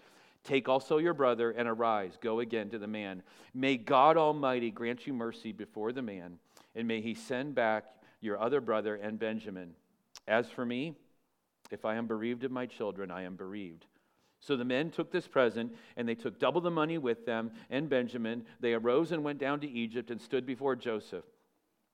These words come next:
When Joseph saw Benjamin with them, he said to the steward of his house, "Bring the men into the house and slaughter an animal and make ready, for the men are to dine with me at noon." The man did as Joseph told him and brought the men to Joseph's house.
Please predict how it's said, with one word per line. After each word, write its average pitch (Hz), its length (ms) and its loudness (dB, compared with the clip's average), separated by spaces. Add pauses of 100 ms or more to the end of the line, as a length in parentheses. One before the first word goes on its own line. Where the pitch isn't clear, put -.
When 110 160 -8
Joseph 147 360 0
saw 147 180 2
Benjamin 151 520 0
with 123 200 0
them, 113 300 -2 (240)
he 123 160 -4
said 139 240 0
to 147 80 -2
the 131 100 -6
steward 147 380 0
of 143 80 2
his 139 160 -2
house, 110 400 4 (240)
"Bring 139 260 4
the 180 100 2
men 151 220 4
into 147 180 0
the 139 120 2
house 113 320 2
and 110 100 -4
slaughter 147 480 4
an 135 100 0
animal 117 380 0
and 113 100 0
make 123 220 -2
ready, 127 340 4 (280)
for 135 100 0
the 120 80 -2
men 135 240 2
are 165 80 4
to 165 140 -4
dine 127 480 2 (420)
with 127 240 -4
me 131 240 0
at 110 180 -2
noon." 110 360 -2 (400)
The 104 80 -6
man 135 260 2
did 156 140 2
as 135 120 -4
Joseph 160 380 0
told 135 300 0
him 135 100 -2
and 110 100 -2
brought 117 280 0
the 165 60 -2
men 120 240 -2
to 120 80 -2
Joseph's 110 440 -4
house. 101 580 -2